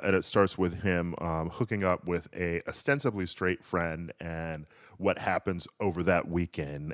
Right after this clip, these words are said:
as, um, some of their lives start to crumble. And it is, it is beautiful, actually. And it's been a while since I've read a book where the prose immediately grabbed me,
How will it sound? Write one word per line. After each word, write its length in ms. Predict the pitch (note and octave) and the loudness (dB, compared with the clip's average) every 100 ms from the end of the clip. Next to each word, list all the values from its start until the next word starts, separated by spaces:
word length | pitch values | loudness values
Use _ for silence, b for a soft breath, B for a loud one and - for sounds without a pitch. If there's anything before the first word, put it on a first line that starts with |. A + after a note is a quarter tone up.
| - | -6
as, 320 | D2+ D3 D3 - | -4 -4 -6 -4
um, 400 | D#2+ D2 D#2+ E2 | -4 -4 -6 -10
some 320 | - E2 D#2+ | -4 -2 0
of 340 | D#2 D2+ - _ b b b b b | -2 -6 -16 _ b b b b b
their 240 | E2+ F#2+ F#2 | 0 2 2
lives 480 | F2 F2 A#2 F2 | 2 2 0 -4
start 340 | - - D2+ - | -4 0 0 0
to 480 | - E2 D2+ E2+ F2 _ | 0 0 2 -2 -6 _
crumble. 640 | - - F2+ E2 E2+ D#2 E2 _ _ _ - | -6 2 2 4 0 0 -6 _ _ _ -2
And 240 | F2+ F2+ | 0 4
it 180 | F#2+ - | 2 2
is, 480 | G2+ G2 F#2+ F#2+ - - - | 2 4 6 4 0 -4 6
it 160 | C#3+ D3 | 6 8
is 220 | C3 F2+ | 4 4
beautiful, 720 | E2+ F#2 A2+ D3+ - G3 B3 _ - | -8 2 6 6 4 -2 -4 _ 6
actually. 480 | D3+ E3+ F#3+ F#3 F3 | 6 6 2 2 6
And 180 | B2+ A#2+ | 6 8
it's 200 | A#2 A2 | 8 4
been 200 | G#2+ C3+ | 4 6
a 80 | F#3 | 6
while 460 | F#2+ G2 G#2 F2 | 6 8 8 6
since 280 | E2+ G2+ E2+ - | 2 -4 -4 0
I've 260 | F#2+ E2+ E2+ | 0 2 2
read 360 | F#2+ F#2 F#2 b b b | 6 6 4 b b b
a 140 | G#2+ G2+ | 6 6
book 500 | D#2+ - F#2+ G2 - b b - | 4 4 4 4 -2 b b 0
where 600 | F#2 F#2 F#2 F#2 F#2 E2+ b b b _ | 6 6 8 6 4 0 b b b _
the 200 | F2+ G2+ | 0 0
prose 580 | - - G#2+ G2 F2+ - _ | 0 2 6 6 4 -4 _
immediately 640 | F#2+ G2 F#2+ G#2+ C3 - C#3 | -4 -2 2 2 4 4 2
grabbed 540 | G2 G#2 G2+ F#2 F#2 | 6 8 8 6 0
me, 360 | G2 F#2+ F#2+ | 0 2 0